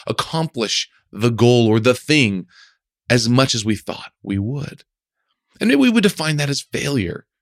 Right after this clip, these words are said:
right? Depending on what metric we're using. But in the end, something we did gain that wasn't a failure, that's never a failure, is the experience that we gained.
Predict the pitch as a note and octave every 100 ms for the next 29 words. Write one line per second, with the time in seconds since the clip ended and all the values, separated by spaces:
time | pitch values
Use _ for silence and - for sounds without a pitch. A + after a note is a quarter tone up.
0 | _ F#2+ A#2+ - F#2+ A#2 A2+ - F#2+ -
1 | - G2 G2 G2 F2+ E2+ G2+ C#3 E3+ _
2 | _ _ _ _ - - - _ _ _
3 | _ F3+ C#4+ C#4 A#3 A3 C#3+ - - -
4 | - G3+ A3+ C#4+ D3 G#2+ A2+ D3+ A#2 E2
5 | D2+ - _ _ _ D3 C3 A2+ E3+ D#3+
6 | - - C2+ C2 E2+ C#3 - D3 F3 F#3+
7 | - - _ _ _ G2+ G2 - B1+ G2
8 | C3+ D3 _ _ _ _ - A2+ A2+ A#2+
9 | C3+ G#2 - - - - - - - -
10 | - _ _ _ _ _ _ _ A2 G2
11 | - - - _ _ _ A#2 C3+ G#3 -
12 | -